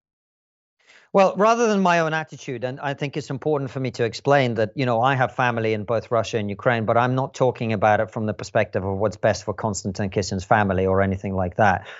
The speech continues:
I'm interested as someone who lives in the West, who's a citizen of this country, who wants the U K and America to be strong and powerful and capable, and the values that we uphold here to be defended and protected.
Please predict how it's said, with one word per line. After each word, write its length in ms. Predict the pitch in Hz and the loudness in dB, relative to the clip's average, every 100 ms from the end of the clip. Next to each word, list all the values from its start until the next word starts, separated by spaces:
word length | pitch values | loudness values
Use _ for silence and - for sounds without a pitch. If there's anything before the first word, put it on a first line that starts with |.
| - _ - | -20 _ 0
I'm 260 | 139 185 | 2 4
interested 500 | 170 131 117 - 117 | 2 0 -4 -4 -2
as 100 | 107 | -2
someone 220 | - 117 107 | -4 -4 -4
who 100 | 110 | 0
lives 260 | 117 123 | 0 2
in 100 | 147 | 0
the 80 | 127 | 0
West, 360 | 110 101 95 - | 2 0 -2 -6
who's 160 | 101 | -4
a 80 | 101 | -4
citizen 500 | - 156 143 123 120 | 0 0 0 -2 -2
of 80 | 104 | -2
this 160 | 104 | -6
country, 460 | - 101 90 101 92 - - - | -6 -8 -6 -6 -6 -8 -8 0
who 100 | 123 | 2
wants 340 | 127 143 - | 4 2 0
the 100 | 139 | 0
U 180 | 117 131 | 0 0
K 260 | - 120 | 2 4
and 120 | 117 110 | 4 2
America 440 | 107 104 104 101 | 0 0 -2 -4
to 100 | 98 | -8
be 100 | 95 | -8
strong 500 | 98 - 131 117 113 110 | -8 -2 2 2 0 -6
and 160 | 110 95 | -8 -4
powerful 540 | 113 107 107 - 95 | -2 0 0 -2 -6
and 160 | 95 - | -6 -2
capable, 600 | 117 107 101 101 104 - - _ | 0 0 -2 -2 -2 -4 -16 _
and 120 | 120 | -2
the 60 | 113 | 0
values 480 | 101 123 120 113 - | 2 2 2 0 -2
that 120 | 117 | -4
we 140 | 110 | 0
uphold 400 | 107 101 117 107 | -2 0 0 0
here 180 | - 104 | -2 -4
to 120 | 92 107 | -2 -4
be 200 | 113 107 | -2 0
defended 520 | 101 113 104 98 98 | 0 0 0 0 -4
and 120 | 95 | -6
protected. 560 | 104 95 143 - 107 | -4 0 0 2 -4